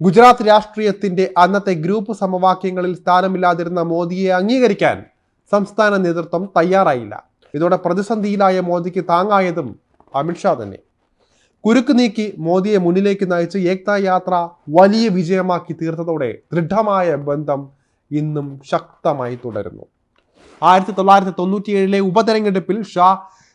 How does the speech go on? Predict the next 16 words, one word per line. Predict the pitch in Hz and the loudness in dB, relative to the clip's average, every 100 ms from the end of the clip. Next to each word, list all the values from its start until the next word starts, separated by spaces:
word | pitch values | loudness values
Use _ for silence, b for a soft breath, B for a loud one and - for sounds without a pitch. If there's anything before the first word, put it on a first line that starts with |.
| B | B
സാർക്കേജ് | 196 214 240 254 240 202 | 6 6 6 -2 -6 -4
മണ്ഡലത്തിൽ | 180 175 196 196 185 | -4 -2 -2 -2 -4
നിന്നും | 165 165 160 147 | -4 -4 -6 -2
ജയിച്ച | 160 160 156 - - | -2 0 -2 -2 -6
ഗുജറാത്ത് | 139 156 190 190 | -6 0 2 2
നിയമസഭയിലെത്തി. | 160 165 196 185 151 151 170 131 - - _ _ _ _ _ _ - | -2 -4 -4 -4 -2 0 0 0 -8 -14 _ _ _ _ _ _ -2
മോദിയുടെ | 165 202 208 208 | 2 2 2 0
സ്വാധീനം | 196 180 180 170 208 214 | 0 4 4 4 2 2
മൂലമാണ് | 202 196 196 185 185 | 0 2 2 2 -2
ഷായ്ക്ക് | 196 185 180 180 214 | 0 2 2 0 -2
ഉപതെരഞ്ഞെടുപ്പിൽ | 165 208 240 220 208 180 190 180 | 2 2 2 2 0 -4 -4 -4
മത്സരിക്കാൻ | 170 170 185 175 175 165 | -4 -4 -6 -4 -2 0
അവസരം | 180 196 220 | 0 0 0
ലഭിക്കുന്നത്. | 143 117 107 101 107 - _ _ _ _ _ _ | -2 -6 -12 -12 -12 -14 _ _ _ _ _ _
തൊണ്ണൂറ്റിയെട്ട് | 170 190 220 226 220 | -2 0 2 0 2
തെരഞ്ഞെടുപ്പിൽ | 208 208 214 196 180 113 | 2 2 2 0 -2 -6